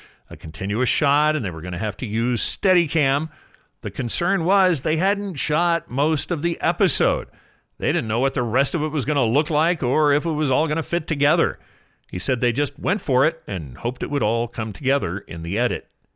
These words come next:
As Irv watches, we can see Bert is talking to someone out of view.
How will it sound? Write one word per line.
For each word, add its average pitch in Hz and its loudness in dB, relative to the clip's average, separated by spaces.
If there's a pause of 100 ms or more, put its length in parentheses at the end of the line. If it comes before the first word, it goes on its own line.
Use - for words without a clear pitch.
(160)
As 123 2
Irv 143 2
watches, 147 2
we 135 0
can 127 -2
see 156 0
Bert 139 2
is 143 -2
talking 135 0
to 139 0
someone 117 0
out 104 0
of 117 2
view. 110 0